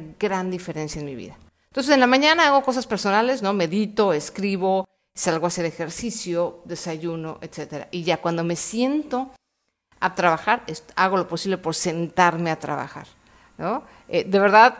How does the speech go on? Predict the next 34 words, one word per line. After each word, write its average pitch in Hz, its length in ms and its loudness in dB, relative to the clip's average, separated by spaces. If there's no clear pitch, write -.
mucha 226 380 0
gente, 214 280 0
y 180 140 0
es 175 100 -2
muy 196 180 2
común 220 300 4
que 220 100 2
te 175 140 0
hablan 254 460 6
a 170 120 6
las 165 320 2
doce 180 300 0
del 220 180 -2
día, 202 240 -2
a 165 200 -6
la 139 100 -8
una 180 140 -6
de 233 60 -4
la 196 120 -4
tarde, 180 240 0
porque - 200 -6
sabes 185 440 -2
que 190 60 -6
estás 202 200 -2
en 254 100 0
tu 240 80 -4
casa 190 260 2
o 190 100 0
en 175 80 -4
tu - 60 -6
oficina, 190 480 -2
y 202 120 2
entonces, 214 1080 4
eh, 165 420 0